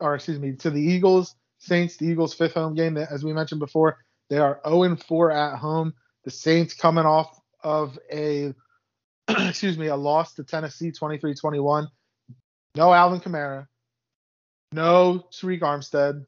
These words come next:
no Ryan Ramczyk, the two starting tackles. It, Trevor Siemian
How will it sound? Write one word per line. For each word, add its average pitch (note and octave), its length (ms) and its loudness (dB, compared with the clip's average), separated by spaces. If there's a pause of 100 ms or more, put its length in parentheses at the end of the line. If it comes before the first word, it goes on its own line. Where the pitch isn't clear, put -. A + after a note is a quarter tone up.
no C#3+ 200 -2
Ryan D3+ 360 -2
Ramczyk, C#3+ 560 -8
the - 80 -20
two D3+ 160 -12
starting C#3 360 -6
tackles. C#3 520 -6 (640)
It, C#3 160 -6 (160)
Trevor F3 320 6
Siemian F3 580 2